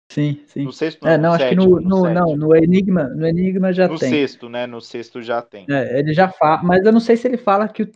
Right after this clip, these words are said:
Speaker 1: que, que o, que o diário era
Speaker 2: É,
Speaker 1: um Horcrux.
Speaker 2: era
Speaker 1: Eu não,
Speaker 2: uma
Speaker 1: não lembro
Speaker 2: também,
Speaker 1: quando
Speaker 2: né?
Speaker 1: fala, mas começa a citar as Horcruxes no Enigma do
Speaker 2: É,
Speaker 1: Príncipe.
Speaker 2: então, isso eu achei muito legal. Você falou, né, do seu livro, o meu livro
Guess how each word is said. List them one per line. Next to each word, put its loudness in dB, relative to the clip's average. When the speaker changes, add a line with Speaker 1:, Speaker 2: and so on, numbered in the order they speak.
Speaker 1:
que, -8
que -6
o, -2
que -6
o -2
diário -2
era 2
Speaker 2:
É, 6
Speaker 1:
um 4
Horcrux. 0
Speaker 2:
era 0
Speaker 1:
Eu -6
não, -4
Speaker 2:
uma -8
Speaker 1:
não -2
lembro -2
Speaker 2:
também, -14
Speaker 1:
quando 4
Speaker 2:
né? -12
Speaker 1:
fala, 0
mas -2
começa 2
a 0
citar -2
as 0
Horcruxes -6
no -4
Enigma -4
do -6
Speaker 2:
É, -14
Speaker 1:
Príncipe. -2
Speaker 2:
então, -10
isso -12
eu -2
achei -6
muito -18
legal. -8
Você -8
falou, -2
né, -8
do -18
seu -10
livro, -14
o -16
meu -8
livro -14